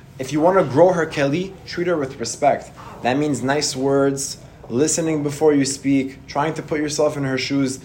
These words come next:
It's a constant avodah. But the beauty of it is that the woman helps you become the best version of yourself possible if you actually pay attention to it. And if you actually make it your mission on a daily basis to make the woman the happiest on the planet.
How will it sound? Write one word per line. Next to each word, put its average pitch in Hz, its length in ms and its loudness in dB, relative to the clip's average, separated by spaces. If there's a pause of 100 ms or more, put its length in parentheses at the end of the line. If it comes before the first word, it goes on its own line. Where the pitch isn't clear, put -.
(160)
It's - 160 -6
a 160 60 -2
constant 226 480 0
avodah. 147 580 2 (680)
But 139 160 -4
the 156 80 4
beauty 220 380 4
of 143 200 6
it 156 120 6
is 143 120 2
that 156 140 0
the 156 60 2
woman 180 280 4
helps 180 280 2
you 175 80 -4
become 170 300 0
the 160 80 0
best 156 240 4
version 165 240 -2
of 147 80 -2
yourself 151 340 -2
possible 113 600 -2 (500)
if 120 140 -10
you 143 100 0
actually 143 380 2
pay 143 180 -2
attention 160 400 -6
to 110 160 -8
it. 92 160 -6 (280)
And 117 60 -10
if 123 80 -4
you 151 120 2
actually 156 380 2
make 156 220 0
it 151 40 -2
your 135 180 2
mission 151 300 0
on 131 100 0
a 120 80 0
daily 143 340 2
basis 143 680 0 (160)
to 143 80 -4
make 151 240 0
the 135 80 0
woman 147 360 2
the 135 80 -2
happiest 143 460 0
on 117 60 -4
the 120 80 -2
planet. 131 360 -4